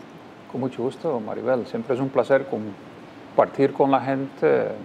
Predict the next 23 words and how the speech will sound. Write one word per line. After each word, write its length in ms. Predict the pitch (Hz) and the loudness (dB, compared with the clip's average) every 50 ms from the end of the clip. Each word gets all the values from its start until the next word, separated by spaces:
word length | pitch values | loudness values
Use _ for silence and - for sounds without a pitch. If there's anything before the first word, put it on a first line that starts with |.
| - - - | -10 -2 -2
eh, 100 | 135 113 | 0 2
sobre 240 | - 117 107 110 | 2 2 2 2
este 160 | 117 - - 143 | 0 -4 -8 -8
tema, 640 | - - 135 135 135 139 143 143 135 113 101 98 | 2 4 4 4 4 2 0 2 2 2 2 0
eh, 840 | 98 95 - - - - - - 101 98 95 - - - - - - | -2 -4 -10 -16 -18 -16 -14 -12 -10 -10 -12 -12 -14 -18 -12 -6 -6
de 80 | 107 | -6
salud, 360 | - - 107 95 110 151 165 - - - - - - | 0 0 2 4 4 4 2 2 -2 -12 -20 -14 -12
que, 160 | 107 95 90 - - | -10 -10 -10 -10 -10
que 100 | - - | -10 -10
es 120 | - - | -8 0
la 100 | 127 117 | 0 2
miel 240 | 113 120 127 127 127 | 2 4 2 2 2
de 80 | 131 131 | 4 4
abeja 360 | 127 135 143 139 - 185 175 | 4 4 4 4 2 0 0
y 60 | 143 - | 0 0
también, 680 | - 120 107 101 101 107 110 117 117 113 107 101 98 | -2 -6 -6 -4 -2 -2 0 0 0 0 -2 -2 -2
lógicamente, 460 | 104 107 117 117 - 117 113 120 139 | -2 -2 -2 -2 -4 -4 -4 -2 0
los 100 | 139 185 | 0 0
beneficios 540 | 196 208 208 196 - - 120 - - 127 - | 0 0 -4 -4 -4 -6 -6 -4 -4 -6 -4
que 100 | - 117 | -2 -2
las 140 | 107 98 98 | -2 0 2
abejas 360 | 104 104 107 - 135 117 - | 2 0 0 0 -2 -2 -2
aportan 760 | 110 - - 127 120 113 - - 135 127 127 123 110 98 | -2 0 2 2 2 2 0 -2 -2 -2 0 -2 -4 -6